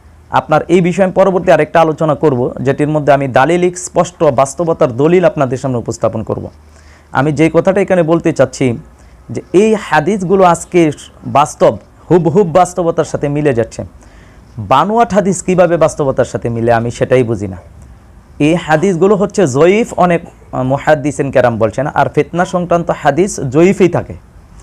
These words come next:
এই ব্যাপারে মুফতি কাজী ইব্রাহিম সাহেবের আলোচনা আপনারা দেখতে পারেন। হাদিসের মূলনীতি হচ্ছে একাধিক জয়ীফ হাদিস যদি থাকে তাহলে সেটা আর জয়ীফ থাকে না, সেটা সহির পর্যায়ে চলে যায়।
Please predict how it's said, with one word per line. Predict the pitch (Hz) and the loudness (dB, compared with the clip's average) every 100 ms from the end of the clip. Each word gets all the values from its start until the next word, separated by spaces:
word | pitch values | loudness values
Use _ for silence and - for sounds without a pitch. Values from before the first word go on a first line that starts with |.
| - - - | -20 -20 -2
এই | 156 | 2
ব্যাপারে | 170 180 180 | 2 2 2
মুফতি | 175 175 170 | 0 -4 -2
কাজী | 165 147 151 | 0 2 0
ইব্রাহিম | 135 143 147 | 2 0 2
সাহেবের | 156 147 | 0 2
আলোচনা | 139 143 131 135 | 2 2 0 -2
আপনারা | 123 131 123 | 0 0 2
দেখতে | 123 - 127 | 0 -4 0
পারেন। | 127 143 - | 0 0 -8
হাদিসের | - - 135 143 170 147 | -18 -4 -4 0 0 0
মূলনীতি | 143 151 202 226 | -2 -2 0 0
হচ্ছে | 165 - 131 - - - - - - - 123 - | 0 0 -2 -2 -10 -20 -20 -20 -14 -10 -6 0
একাধিক | 185 208 208 202 | 2 2 2 0
জয়ীফ | 135 175 226 - | 0 2 2 0
হাদিস | 170 160 147 | 0 0 0
যদি | 156 143 | 0 -2
থাকে | 135 127 139 156 | 0 -2 0 0
তাহলে | 165 143 143 147 | 4 4 4 0
সেটা | - - 135 | 0 2 2
আর | 117 | 2
জয়ীফ | 139 147 | 0 0
থাকে | - 143 123 | -2 -2 -2
না, | 135 | -2
সেটা | - 143 | -4 -6
সহির | 143 156 156 196 | -2 2 2 2
পর্যায়ে | 180 143 135 | 2 2 0
চলে | 120 107 | 0 -4
যায়। | 92 | -6